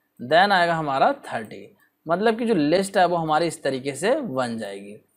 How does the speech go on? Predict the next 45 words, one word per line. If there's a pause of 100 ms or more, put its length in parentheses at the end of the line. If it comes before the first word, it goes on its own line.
(140)
अब
देखिए
इसके
बाद
में
यहाँ
पे
प्रिंट
कराया
गया
है
माइनस
फ़ाइव
इंडेक्स
को, (420)
तो
माइनस
फ़ाइव
इंडेक्स
को
प्रिंट
करेंगे
तो
क्या
आएगा
देखिए, (260)
माइनस
वन, (120)
माइनस
टू,
माइनस
थ्री,
माइनस
फ़ोर
और
माइनस
फ़ाइव। (340)
तो
माइनस
फ़ाइव
पे
जो
है
वो
हमारा